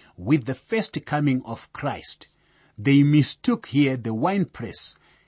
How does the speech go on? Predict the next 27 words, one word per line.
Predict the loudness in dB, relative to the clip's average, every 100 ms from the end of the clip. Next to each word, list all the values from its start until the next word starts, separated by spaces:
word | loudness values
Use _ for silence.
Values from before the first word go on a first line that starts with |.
| -4
as | 0 0 -2
the | -6
suffering | -2 -2 0 0 -2
of | -4 -10 -10
Christ | -6 -2 -2 -6 -6
on | -4 -4
the | -4
cross. | -12 -14 -12 -14 -16 _ _ -14
Such | -6 -4 0
an | 2
interpretation | 4 2 0 -2 -8 -6 -6 -6 -8 -4
is | -2 -2
unattainable, | -2 -4 -6 -2 0 0 -2 -10 -18 _ _ _ _ _ 0
as | 0 2
the | -6
blood | -4 2 2 2
upon | -4 -6 -4 -2
his | 0 -2 -4
garments | -2 0 0 -2 -4
is | -6 -2
not | -2 2 2 0 -2
his | -4 -4
blood, | -6 -4 -4 -6 -12 _ _ _ -6
but | -6 -6 -8
that | -2 -2 -4
of | -14 -14 -12
others. | -10 -10 -12 -16 -18